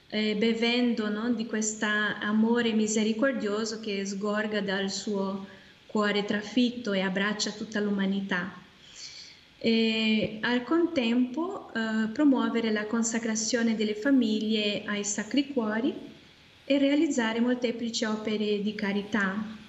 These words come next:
Il nostro carisma si riassume nella dimensione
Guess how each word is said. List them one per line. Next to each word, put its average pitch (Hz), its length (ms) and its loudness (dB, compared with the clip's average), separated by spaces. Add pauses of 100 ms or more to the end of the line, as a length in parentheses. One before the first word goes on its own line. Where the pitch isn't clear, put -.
(640)
Il 233 140 4
nostro 254 340 4
carisma 262 640 2
si 233 200 0
riassume 254 880 0
nella 220 300 4
dimensione 214 1120 -2